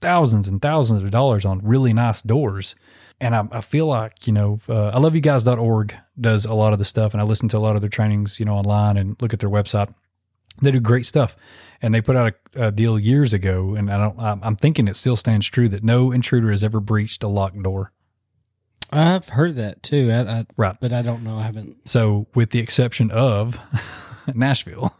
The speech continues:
Speaker 2: Yeah, I mean,
Speaker 1: door was
Speaker 2: that's,
Speaker 1: locked, <laughs> but
Speaker 2: that might be the first.
Speaker 1: got into it,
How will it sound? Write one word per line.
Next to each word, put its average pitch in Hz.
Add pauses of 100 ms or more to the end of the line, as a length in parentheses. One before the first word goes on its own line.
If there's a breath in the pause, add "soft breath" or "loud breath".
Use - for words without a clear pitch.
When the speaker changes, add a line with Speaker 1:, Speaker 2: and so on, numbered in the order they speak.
(100)
Speaker 2:
Yeah, 156
I -
mean, 107
Speaker 1:
door 131
was 143
Speaker 2:
that's, 151
Speaker 1:
locked, 139
<laughs> 156
but 120
Speaker 2:
that 143
might 151
be 143
the 123
first. 135
Speaker 1:
got 123
into 156
it, 104